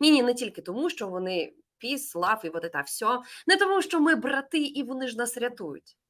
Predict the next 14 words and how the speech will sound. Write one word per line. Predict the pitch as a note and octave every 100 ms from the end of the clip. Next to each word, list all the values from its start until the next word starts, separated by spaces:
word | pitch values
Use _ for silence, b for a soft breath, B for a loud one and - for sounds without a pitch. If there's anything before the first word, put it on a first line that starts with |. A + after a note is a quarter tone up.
| _
а | B3+
тому, | B3+ D4+
що | D#4 A3+
їм | F#3 A#3 C#4
сказали. | - - F#3 D#3 - _ _ _ _ _ -
Як | A3 -
тільки | G#3+ G3+ F#3+
ви | F3+ F3+ b b -
просто | D4 C#4+ C4
навіть | C4 B3 - _
подумаєте | B3 B3 C4 B3+ B3 A#3+ A3+ G#3+ _ -
подумати | A#3 G#3 A#3+ D4 G#3+ -
про | C#3 -
це. | - -